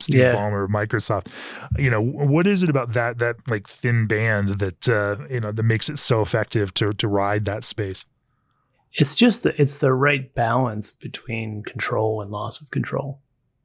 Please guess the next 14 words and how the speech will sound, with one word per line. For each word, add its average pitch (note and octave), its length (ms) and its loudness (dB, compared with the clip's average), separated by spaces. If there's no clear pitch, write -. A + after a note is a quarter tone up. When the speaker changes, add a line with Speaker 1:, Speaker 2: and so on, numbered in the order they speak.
Speaker 2:
You C3+ 80 8
know, B2 80 6
you're B2+ 160 0
not C3 260 0
stupid C#3 460 2
drunk, A#2 500 -2
you're A2+ 100 -8
not A2 180 -10
slurring A2 420 -4
your G#2 140 -10
words, A#2 640 0
you're G#2 140 -10
not, G#2 380 -12
um, G#2 640 -4